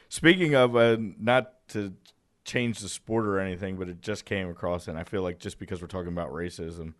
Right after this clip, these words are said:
now Myles Garrett is claiming that Mason Rudolph called him a racial slur before that, and that's why he did that.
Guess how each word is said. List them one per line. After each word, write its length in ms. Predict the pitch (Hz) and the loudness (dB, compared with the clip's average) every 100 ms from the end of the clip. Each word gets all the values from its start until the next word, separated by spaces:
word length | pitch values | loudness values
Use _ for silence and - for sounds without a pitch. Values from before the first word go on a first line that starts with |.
| - | -2
now 240 | 101 107 | 4 4
Myles 460 | 107 107 107 98 92 | 6 6 4 4 0
Garrett 500 | 95 95 95 92 - - _ _ _ _ - | 0 2 2 0 -4 -18 _ _ _ _ -6
is 240 | 92 90 | -4 -4
claiming 480 | - 107 98 92 92 | -4 0 0 0 -2
that 160 | 87 78 | -2 -2
Mason 400 | 92 87 90 87 | -4 -4 -6 -6
Rudolph 400 | 90 85 82 - | -2 -2 -4 -6
called 260 | 90 85 | -4 -2
him 140 | 90 80 | -4 -8
a 80 | |
racial 400 | 80 85 85 87 | -6 -6 -6 -10
slur 580 | 82 - - 87 82 78 - - _ _ _ _ _ _ | -12 -14 -8 -6 -6 -8 -14 -20 _ _ _ _ _ _
before 580 | - 85 - 95 87 85 | -12 -12 -8 -4 -2 -4
that, 340 | 76 76 76 - | -6 -10 -12 -14
and 140 | - 80 | -14 -10
that's 240 | 80 - | -10 -10
why 180 | 80 80 | -10 -10
he 140 | 80 | -10
did 260 | 73 76 67 | -14 -14 -16
that. 180 | 52 | -16